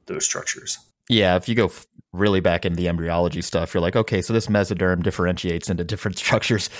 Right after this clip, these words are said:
Speaker 2: So, so, but I, but I guess what, what I'm getting at is that, you know, throughout adulthood, people are, are, they tend to be made aware of the fact that they have a meniscus,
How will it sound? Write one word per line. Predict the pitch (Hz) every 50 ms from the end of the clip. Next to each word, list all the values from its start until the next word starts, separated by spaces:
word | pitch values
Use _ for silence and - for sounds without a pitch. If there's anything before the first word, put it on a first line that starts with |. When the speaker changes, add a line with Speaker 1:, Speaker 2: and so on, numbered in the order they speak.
| - - 147 -
Speaker 2:
So, | - 110 107 107 - - 135 127 -
so, | - 123 110 107 107 110
but | 104 - 117 117 120
I, | 120 - -
but | 120 120
I |
guess | 127 147 147 -
what, | 143 117 - 120
what | 113
I'm | 110 101 104
getting | 104 95 110 113 107 98
at | 92 90
is | 90 87
that, | 92 95 90 87 - - -
you | 98
know, | 90 85 82
throughout | - - 107 104 104 104 90
adulthood, | 82 95 92 95 - - 90 78
people | - 107 110 - 117 95 85
are, | 85 87 82 - - _ -
are, | 107 82 _ _ _ -
they | 98 -
tend | - 104
to | 104
be | 101 95
made | 92 87 85
aware | - 87 85 78 78 80 78 78 80 82 85 87 107 113 - _ _ _
of | - 82 87
the | 92
fact | - 95 90 90 -
that | - 85
they | 92 90
have | 92 87 90 87
a | 87 82
meniscus, | 90 90 95 92 - - 92 92 - - - -